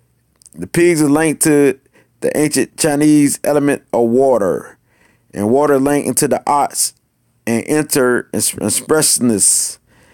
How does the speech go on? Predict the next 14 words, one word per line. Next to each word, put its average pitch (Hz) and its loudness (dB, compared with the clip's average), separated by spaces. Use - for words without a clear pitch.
Uh, 110 -2
yes, 123 0
this 98 -6
inter 139 -2
powers. 123 -2
So 123 0
emotionally, 160 2
water 156 2
is 143 2
associated 147 0
with 117 -2
fear. 143 0
It's 98 -6
also 151 0